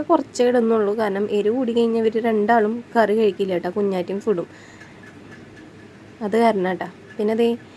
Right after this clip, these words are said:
എനിക്ക് കട്ടിംഗ് പാഡ് ഉണ്ടെങ്കിലാട്ടോ വേഗം അരിഞ്ഞെടുക്കാനായിട്ട് പറ്റുള്ളൂ. അപ്പോൾ കട്ടിംഗ് പാഡ് മീൻ നന്നാക്കാനായിട്ട് mother-in-law എടുത്തുകൊണ്ടുപോയ കാരണം തൽക്കാലം കൈമ വെച്ച് അഡ്ജസ്റ്റ് ചെയ്യാണ് കേട്ടോ. അങ്ങനെ ദേ നമ്മുടെ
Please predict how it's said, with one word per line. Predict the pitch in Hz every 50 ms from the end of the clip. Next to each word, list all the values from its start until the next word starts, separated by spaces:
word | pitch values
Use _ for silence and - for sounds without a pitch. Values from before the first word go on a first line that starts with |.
| - - - - - - - - - - - - 226
എനിക്ക് | 214 220 247 240 311
കട്ടിംഗ് | 262 - - 233 220 208
പാഡ് | 220 214 220 247 254
ഉണ്ടെങ്കിലാട്ടോ | 254 254 247 240 226 220 208 - 196 196 196
വേഗം | 185 180 175 180 208 214 220 214 185 202
അരിഞ്ഞെടുക്കാനായിട്ട് | 196 196 196 196 202 196 196 196 190 185 185 185 180 185 196 202
പറ്റുള്ളൂ. | 190 190 - 180 180 180 165 185 196 - - 190
അപ്പോൾ | 180 185 185 202
കട്ടിംഗ് | 185 185 - - 190 185 190
പാഡ് | 190 185 180 196 247 285 277
മീൻ | 254 233 226
നന്നാക്കാനായിട്ട് | 220 226 233 226 - 233 226 226 226 220 220 220 247 339 - - - - -
mother-in-law | 254 240 226 226 214 214 220 240 240
എടുത്തുകൊണ്ടുപോയ | - 254 233 226 226 220 226 233 233
കാരണം | 240 233 208 214 302 330 - - - - - - - -
തൽക്കാലം | 240 220 - - 214 220 233 262 - -
കൈമ | 254 247 247 254 285 277 233
വെച്ച് | - - 220 196
അഡ്ജസ്റ്റ് | 175 185 185 - - 202
ചെയ്യാണ് | 196 185 175 175 175 170
കേട്ടോ. | 190 - - - - - - - - - - - - - - - - - - - - - - - - - - - - - - - - - - - - - - - - -
അങ്ങനെ | 254 240 240 247 254 247
ദേ | 240 240 247 262 - -
നമ്മുടെ | 214 208 208 214 233